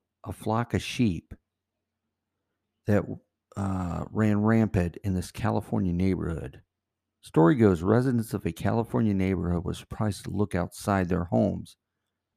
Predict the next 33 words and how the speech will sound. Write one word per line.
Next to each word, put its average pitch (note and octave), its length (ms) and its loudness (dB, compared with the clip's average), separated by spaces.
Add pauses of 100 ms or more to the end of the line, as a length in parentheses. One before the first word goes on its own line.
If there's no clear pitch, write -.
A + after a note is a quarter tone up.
(400)
and G2+ 100 0
discover G2+ 480 0
a F2+ 80 2
flock G#2 380 -4
of E2+ 160 -4
dozens A2 400 0
of G#2 100 -6
sheep - 400 -2
wandering F#2 600 2
loose G#2+ 260 2
in F2 140 -4
the E2 80 -6
streets. - 560 -6 (2000)
Uh, F2+ 120 -2
this F2+ 180 -6
lady G#2+ 260 2
captured, G2+ 680 0
uh, F2+ 160 2
video G2 400 4
Tuesday F2+ 800 0
afternoon G2+ 580 2
when F#2 120 0
the F2 60 -2
massive G#2 440 -2
flock G2+ 400 -2
of E2 160 -8
sheep - 520 0 (760)
paraded A#2 500 4
through A2 160 0
the E2 80 -2
streets A2+ 380 -2
of F2+ 140 -2
her, F2 240 -2